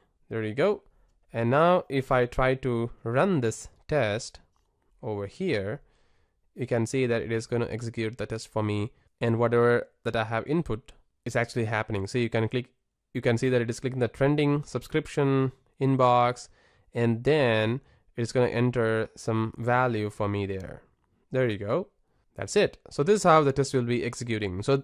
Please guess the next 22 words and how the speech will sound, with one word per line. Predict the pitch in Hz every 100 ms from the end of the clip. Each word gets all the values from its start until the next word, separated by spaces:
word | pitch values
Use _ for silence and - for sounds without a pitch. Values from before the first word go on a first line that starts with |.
| _
you | 151 151
can | 165
see | - 233
that | 180 180 - _ _ -
it's | 165
currently | - 202 247 233 160
working, | 131 135 135 120 117 - _ 135
and | 143
even | 160 170
if | 151 135
I | 123
hover | 156 170 147 113 110
to | 117 127
these | 131 127
options, | - 135 - 123 107 113 - _ _ _ _ -
you | 131
can | 135 123
see | 139 127 127 -
these | 139 139 160 135
options | 123 131 - 131 131 113
are | 113 117
coming | - 143 127 107 117